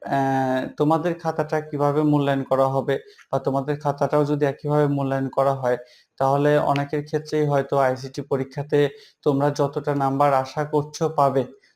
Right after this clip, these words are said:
ততটা নাম্বার হয়তো নাও পেতে পারো। তো সম্পূর্ণ ভিডিওটি আগে দেখো, দেখার পরে তারপরে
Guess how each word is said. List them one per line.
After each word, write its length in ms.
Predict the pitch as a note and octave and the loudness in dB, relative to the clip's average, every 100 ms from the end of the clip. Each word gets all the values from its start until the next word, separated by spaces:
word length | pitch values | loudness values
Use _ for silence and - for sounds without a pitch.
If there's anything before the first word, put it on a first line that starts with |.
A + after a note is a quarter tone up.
| - | -4
ততটা 540 | C#3+ C3+ - D3 D3+ | -4 -2 0 0 0
নাম্বার 380 | C#3+ C3+ C3+ C#3 | 0 0 0 0
হয়তো 320 | C3 C3 B2+ | 0 -4 -4
নাও 240 | C3 B2+ C#3+ - | -2 0 -2 -4
পেতে 440 | B2+ - A#3+ E4 - | -4 0 0 0 0
পারো। 260 | B2+ A#2+ A#2 _ - | 2 2 -6 _ 0
তো 320 | E3+ E3+ E3 | 4 6 4
সম্পূর্ণ 420 | D#3+ E3+ E3 F#3+ G3 | 0 -2 0 0 0
ভিডিওটি 400 | E3+ E3+ F3 F3+ | 2 2 4 4
আগে 180 | E3 | 4
দেখো, 440 | D#3 C3 C3 - A3 | 2 2 0 -2 0
দেখার 360 | D#3+ D3 D#3+ | 0 -2 -6
পরে 280 | D3+ D#3 D#3 | -4 0 0
তারপরে 640 | D#3+ C3+ B2+ C#3+ C3 C#3+ | 2 0 0 -2 0 0